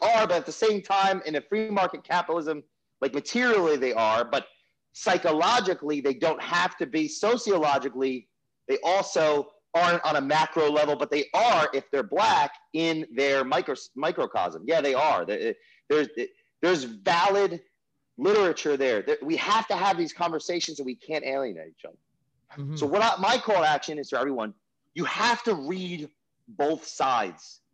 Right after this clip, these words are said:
Speaker 1: all sides. Listen to it, read it, talk about it with people. And you can't call people names and negate them, 'cause you're actually enslaving yourself to learn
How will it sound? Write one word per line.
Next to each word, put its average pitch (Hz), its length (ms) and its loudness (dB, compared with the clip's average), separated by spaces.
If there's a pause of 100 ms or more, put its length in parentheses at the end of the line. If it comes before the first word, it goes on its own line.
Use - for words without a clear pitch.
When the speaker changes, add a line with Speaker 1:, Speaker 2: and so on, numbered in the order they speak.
(320)
Speaker 1:
all 151 260 4
sides. 110 720 -2 (520)
Listen 175 360 -2
to 165 200 -2
it, 160 140 -6
read 147 360 -4
it, 170 260 -2
talk 156 300 -2
about 160 240 2
it 156 60 0
with 151 120 -6
people. 156 440 -6 (220)
And 156 140 -2
you 160 160 0
can't 202 400 -2 (520)
call 196 320 2
people 170 440 0
names 135 840 -4 (180)
and 147 160 -2
negate 147 600 -2
them, 120 260 -2
'cause 123 180 -10
you're 143 200 -2
actually 151 460 -2
enslaving 120 480 -6
yourself 110 500 -4
to 110 80 -8
learn 107 460 -4